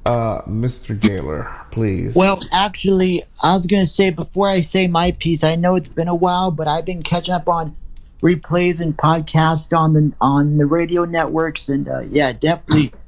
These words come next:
Speaker 2: uh, things have been happening for sure. Um, I'm still reading the Sands News Bites article from yesterday, but that was, uh, that was cool to see what's going down.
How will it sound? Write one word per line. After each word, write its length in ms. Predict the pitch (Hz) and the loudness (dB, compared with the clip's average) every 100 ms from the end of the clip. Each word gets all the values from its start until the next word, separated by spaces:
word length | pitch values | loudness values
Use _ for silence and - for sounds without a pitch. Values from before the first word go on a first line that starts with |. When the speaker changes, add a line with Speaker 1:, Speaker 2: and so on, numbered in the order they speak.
| - - - - | -20 -20 -18 -4
Speaker 2:
uh, 200 | - 127 123 | -2 -2 -2
things 240 | - 190 175 | 0 2 0
have 80 | 170 | 2
been 120 | 175 | 4
happening 560 | 147 170 170 170 160 147 | 4 4 2 0 -2 0
for 160 | 160 | -2
sure. 420 | 139 - 156 127 - - - - - | -2 0 0 0 -8 -18 -20 -18 -2
Um, 320 | 143 156 151 - - - - - - - - - | 0 2 0 -4 -16 -20 -20 -18 -16 -16 -18 -2
I'm 340 | 151 160 175 160 | 2 4 2 0
still 380 | - - 185 | -2 -2 0
reading 440 | 185 165 175 185 185 | 0 0 0 0 0
the 120 | 165 | -2
Sands 420 | - - 175 147 | 0 2 2 2
News 300 | 156 165 160 | 2 4 0
Bites 320 | - 165 175 | 2 0 2
article 520 | - 165 175 170 - 180 | 0 0 0 2 0 0
from 240 | - 175 | -2 -4
yesterday, 560 | 165 165 - 160 175 175 | 0 0 -2 2 4 2
but 220 | - 135 117 104 - - - - - | 0 -4 -4 -14 -16 -18 -18 -8 2
that 260 | 170 170 | 2 2
was, 320 | 180 180 165 175 | -2 -4 -2 -2
uh, 220 | 175 156 - - - - - - - - - | -2 -4 -12 -20 -18 -16 -16 -20 -20 -20 -6
that 140 | 165 175 | 0 2
was 280 | 180 160 - - | 2 -2 -10 -16
cool 340 | - 165 170 175 | -6 -2 0 0
to 80 | |
see 300 | 151 - 170 | -2 -2 -2
what's 380 | 165 165 165 - | 2 2 2 -4
going 360 | - 170 170 160 | -2 0 2 0
down. 520 | 143 151 170 190 160 | 2 2 4 2 0